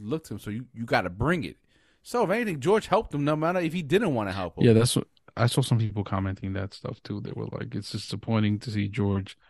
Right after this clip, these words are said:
Speaker 2: think this way, but now, at least now I know who Ralph is."
Speaker 1: I didn't know who Ralph was until now you mention it. But then again, you're in the
Speaker 2: Yeah.
Speaker 1: comedian world, so. But go,
Speaker 2: I'm,
Speaker 1: in
Speaker 2: I mean, I'm, I'm not,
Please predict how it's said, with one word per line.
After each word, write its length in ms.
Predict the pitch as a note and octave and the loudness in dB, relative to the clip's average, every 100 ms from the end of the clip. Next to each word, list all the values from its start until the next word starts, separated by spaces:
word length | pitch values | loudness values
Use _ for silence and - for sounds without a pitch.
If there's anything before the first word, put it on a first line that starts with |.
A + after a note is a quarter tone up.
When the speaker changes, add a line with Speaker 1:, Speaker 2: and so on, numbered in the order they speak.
| _ _ _ _ | _ _ _ _
Speaker 2:
think 200 | B2 A#2+ | 0 2
this 280 | A#2 G#2 - | 2 0 0
way, 240 | A2 G2+ G2+ | 2 2 2
but 280 | G#2 G#2 | 0 0
now, 180 | G2+ G#2 | 2 2
at 140 | G2+ G2 | 2 2
least 300 | G2+ G2+ G#2 | 0 0 2
now 180 | G2+ | 4
I 40 | G2 | 4
know 200 | G2 G2 | 4 2
who 100 | G2 | 0
Ralph 420 | G2 G2 F#2+ - | 2 4 2 0
is." 220 | F#2+ F#2+ - _ _ _ _ _ _ _ _ _ _ _ _ _ _ - | -2 -4 -10 _ _ _ _ _ _ _ _ _ _ _ _ _ _ -8
Speaker 1:
I 80 | F2+ | -4
didn't 120 | C3+ | -2
know 80 | C3 | -4
who 80 | F#2 | -6
Ralph 320 | D2+ D2+ - | -8 -8 -10
was 120 | F#2 | -14
until 360 | F#2 - G2+ F#2+ | -14 -14 -10 -8
now 260 | F2 E2 | -6 -6
you 140 | F2 G2 | -6 -6
mention 320 | A#2+ C3 D#2 | -6 -8 -12
it. 120 | - _ _ _ | -18 _ _ _
But 140 | G2+ F2+ | -12 -6
then 120 | A2 | -6
again, 180 | G2+ F2+ | -4 -4
you're 200 | A2+ A2+ | -2 -2
in 60 | |
the 40 | G2 | -4
Speaker 2:
Yeah. 60 | |
Speaker 1:
comedian 560 | - F2 F#2 F2 E2+ E2 | -8 -10 -8 -8 -10 -10
world, 360 | F#2 F2+ D#2+ D2+ - | -10 -8 -10 -14 -20
so. 80 | D2+ D2 _ _ _ _ _ | -20 -20 _ _ _ _ _
But 200 | B2+ C3 | -8 -6
go, 200 | - - - | -4 -6 -2
Speaker 2:
I'm, 160 | - C3 | 2 4
Speaker 1:
in 140 | D#3 | 4
Speaker 2:
I 80 | C#3 | 4
mean, 180 | D#3 D3 | 4 6
I'm, 240 | G2 A#2 - - | 4 0 -4 -4
I'm 260 | B2 D3+ C#3+ | 2 4 6
not, 220 | C#3 | 6